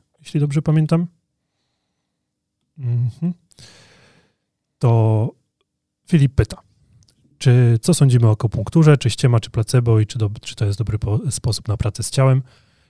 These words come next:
I Kuba, ty się odniesiesz najlepiej do tego.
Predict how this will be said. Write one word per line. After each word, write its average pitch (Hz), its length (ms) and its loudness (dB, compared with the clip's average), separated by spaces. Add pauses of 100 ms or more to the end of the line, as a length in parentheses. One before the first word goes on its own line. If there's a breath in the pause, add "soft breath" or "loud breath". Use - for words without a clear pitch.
(140)
I 107 200 -4
Kuba, 101 220 -2
ty - 120 -6
się - 140 -6
odniesiesz - 560 -8
najlepiej 95 440 -6
do 123 80 -6
tego. - 260 -12